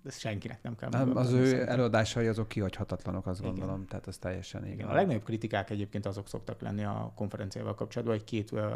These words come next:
Speaker 1: előadás párhuzamosan úgy megy, hogy itt is lennék, meg ott is
Speaker 2: Mhm.
Speaker 1: lennék. Tehát
Speaker 2: Mhm.
Speaker 1: ezek a, ezek a legpozitívabb kritikaink, hogy,
Speaker 2: Mhm.
Speaker 1: hogy, hogy, hogy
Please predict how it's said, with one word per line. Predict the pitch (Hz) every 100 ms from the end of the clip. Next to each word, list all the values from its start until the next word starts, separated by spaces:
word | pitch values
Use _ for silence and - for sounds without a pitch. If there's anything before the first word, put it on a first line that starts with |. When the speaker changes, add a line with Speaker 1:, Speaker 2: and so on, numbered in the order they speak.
| -
Speaker 1:
előadás | 107 104 110 113 -
párhuzamosan | 113 101 104 101 - 107
úgy | 101 104
megy, | 110 113
hogy | 110
itt | 110 110
is | -
lennék, | 123 117
meg | 117 110
ott | 107 -
is | 117
Speaker 2:
Mhm. | 127
Speaker 1:
lennék. | 113 117 -
Tehát | - - -
Speaker 2:
Mhm. | - 104
Speaker 1:
ezek | 107 104
a, | 117
ezek | - 120
a | 107
legpozitívabb | 101 - - 127 117 113
kritikaink, | - 123 120 - 120 120 117
hogy, | 120 120 123
Speaker 2:
Mhm. | 104
Speaker 1:
hogy, | 98 143 - - - - _
hogy, | - -
hogy | - -